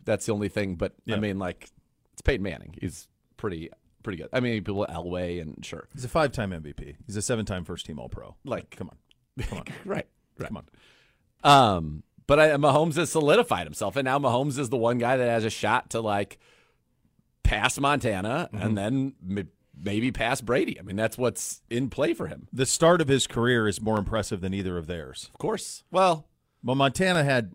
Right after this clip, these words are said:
Speaker 1: Montana won
Speaker 2: it would be right on it.
Speaker 1: four in his first
Speaker 2: Yeah.
Speaker 1: ten years, nine years.
Speaker 2: It would be, th-, but it would be like after, like, eighty, they want, like, eighty-four if the forty-niners like, "Yeah, we can't keep Jerry Rice."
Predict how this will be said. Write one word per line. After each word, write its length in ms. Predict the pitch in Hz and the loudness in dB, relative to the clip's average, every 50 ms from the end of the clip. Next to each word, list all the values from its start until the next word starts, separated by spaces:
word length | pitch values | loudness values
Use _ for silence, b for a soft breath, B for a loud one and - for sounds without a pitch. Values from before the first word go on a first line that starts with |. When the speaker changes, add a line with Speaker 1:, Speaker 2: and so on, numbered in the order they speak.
| - _ | -14 _
Speaker 1:
Montana 440 | - 120 117 113 - 165 151 135 120 | -6 -6 -4 -4 -2 -2 0 0 0
won 240 | 110 110 107 104 110 | -2 -2 -2 -2 0
Speaker 2:
it 80 | 123 | 0
would 120 | 139 135 127 | 0 2 4
be 120 | 151 151 | 4 6
right 220 | 147 156 156 147 | 8 8 6 6
on 200 | 131 127 120 117 | 6 4 4 2
it. 220 | 123 131 - - - | 2 0 -2 -6 -12
Speaker 1:
four 440 | - - - 143 123 123 123 117 107 | -14 -6 -2 0 2 2 2 2 0
in 80 | 98 | -2
his 140 | 101 92 - | -4 -6 -8
first 420 | - - 107 95 - - - _ _ _ _ _ _ _ _ _ _ _ | -6 -6 -6 -6 -6 -8 -14 _ _ _ _ _ _ _ _ _ _ _
Speaker 2:
Yeah. 280 | - 117 113 101 85 76 | -4 -4 -2 -4 -4 -6
Speaker 1:
ten 200 | 69 - 104 104 | -6 -4 -4 -2
years, 400 | 104 104 104 110 131 131 - - | -2 -2 -2 -4 -6 -8 -8 -8
nine 240 | 98 90 87 92 98 | -8 -8 -6 -6 -8
years. 340 | 101 110 117 120 - - - | -8 -8 -10 -10 -12 -10 -2
Speaker 2:
It 80 | - 151 | 2 4
would 140 | 170 175 139 | 4 6 6
be, 180 | 190 214 226 | 4 4 2
th-, 140 | 180 160 - | 2 0 0
but 180 | 135 151 156 135 | 2 2 2 4
it 60 | 143 | 2
would 140 | 147 151 135 | 2 2 4
be 120 | 180 202 208 | 4 6 6
like 220 | 196 165 139 - | 6 6 6 4
after, 300 | 151 143 135 - 143 131 | 2 2 2 2 0 2
like, 340 | 120 117 117 113 - - - _ _ - | 4 4 4 2 0 -6 -20 _ _ -2
eighty, 320 | 131 139 139 131 120 110 - - - _ _ _ _ _ _ _ _ _ _ - | 0 0 2 2 0 -2 -4 -10 -20 _ _ _ _ _ _ _ _ _ _ -14
they 220 | 117 127 135 139 | -6 -2 0 0
want, 260 | 139 135 135 - - | 2 0 -2 -4 -2
like, 220 | 120 120 117 - - | -2 -2 -2 -2 -2
eighty-four 960 | - 139 139 127 110 - - - _ - 135 131 123 117 104 98 95 92 90 - | -2 0 0 0 -2 -4 -6 -10 _ -4 -2 0 2 2 4 2 2 0 -2 -4
if 280 | 113 104 - - - - | -4 -6 -6 -8 -8 -6
the 120 | 110 101 | -6 -6
forty-niners 560 | - - 127 123 113 110 113 110 110 107 98 104 | -4 -2 -2 0 0 2 2 0 0 0 -2 -4
like, 140 | 95 - | -6 -4
"Yeah, 120 | - 113 104 | -4 -4 -4
we 80 | 104 | -4
can't 220 | 98 - 117 107 90 | -4 -6 -8 -8 -8
keep 160 | - 101 78 | -8 -10 -10
Jerry 240 | - 95 92 90 85 | -8 -8 -8 -8 -8
Rice." 380 | 82 82 76 73 - - - | -8 -10 -10 -12 -12 -14 -16